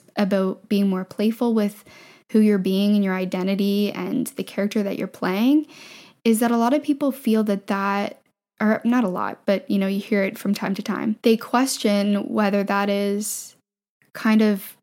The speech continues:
trying to be someone that you're not or trying to reject your current self.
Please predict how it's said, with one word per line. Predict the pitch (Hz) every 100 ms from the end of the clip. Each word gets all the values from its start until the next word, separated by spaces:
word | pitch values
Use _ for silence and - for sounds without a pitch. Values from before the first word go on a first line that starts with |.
| _ -
trying | - 214 214
to | 196
be | 202
someone | 190 214 190 196
that | 196
you're | 208
not | - 247 285 285 269 - - - -
or | 208 196 190
trying | 190 - 208 208 214 214
to | - 208 196 196 196 185
reject | 196 190 196 -
your | 208
current | - 190 180 -
self. | - 175 202 294 294